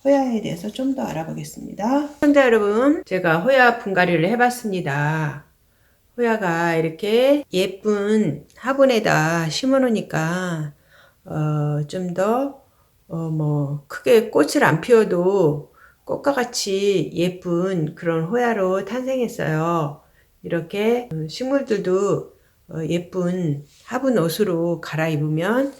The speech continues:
이렇게 예쁜 꽃을 핀답니다. 네, 이게 호야가 꽃을 피우려면 뭐, 오 년에서 십 년이 걸린다고 하니까,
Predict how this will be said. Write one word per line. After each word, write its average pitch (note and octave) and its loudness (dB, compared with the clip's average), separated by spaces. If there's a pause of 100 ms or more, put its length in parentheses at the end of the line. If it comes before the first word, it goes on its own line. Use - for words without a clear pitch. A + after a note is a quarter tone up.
(280)
이렇게 D3+ -6
예쁜 F3+ -8
꽃을 - -4
핀답니다. D#3 -2 (420)
네, D#3+ 4
이게 F#3+ 2
호야가 B3 4 (220)
꽃을 C#4+ 0
피우려면 G3 2 (540)
뭐, D3+ -2
오 F#3 -2
년에서 G3 2
십 F3+ -4
년이 C4+ 2
걸린다고 E3+ 0
하니까, F3 -2